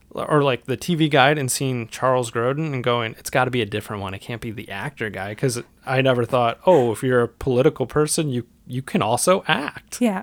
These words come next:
Speaker 2: Or,
Speaker 1: <laughs>
Speaker 2: yeah, if you're an actor, you can have, like, degrees in political science and
Speaker 1: Yeah.
Speaker 2: stuff.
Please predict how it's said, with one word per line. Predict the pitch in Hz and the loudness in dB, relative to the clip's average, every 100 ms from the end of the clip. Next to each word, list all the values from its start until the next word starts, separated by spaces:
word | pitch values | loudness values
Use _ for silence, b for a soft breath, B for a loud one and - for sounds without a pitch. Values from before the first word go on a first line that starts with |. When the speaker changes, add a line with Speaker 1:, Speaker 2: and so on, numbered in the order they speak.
| _ | _
Speaker 2:
Or, | 269 262 | 4 6
Speaker 1:
<laughs> | 190 | 6
Speaker 2:
yeah, | 294 233 | 4 4
if | 214 | 2
you're | 269 | -2
an | 269 | 0
actor, | 262 370 - 240 | -2 -4 -4 -4
you | 220 240 | -2 -6
can | 269 311 | -2 -2
have, | 254 226 262 277 | -2 -2 -2 -2
like, | 220 202 196 - _ _ - 190 | -2 -2 -4 -12 _ _ -6 -2
degrees | 220 185 185 247 320 220 | 0 0 2 4 2 2
in | 190 190 | -2 -2
political | 214 233 247 254 | -4 -4 -4 -6
science | - 240 277 | 0 2 4
and | 392 | 6
Speaker 1:
Yeah. | 202 117 104 | 6 6 0
Speaker 2:
stuff. | - 92 | -2 -8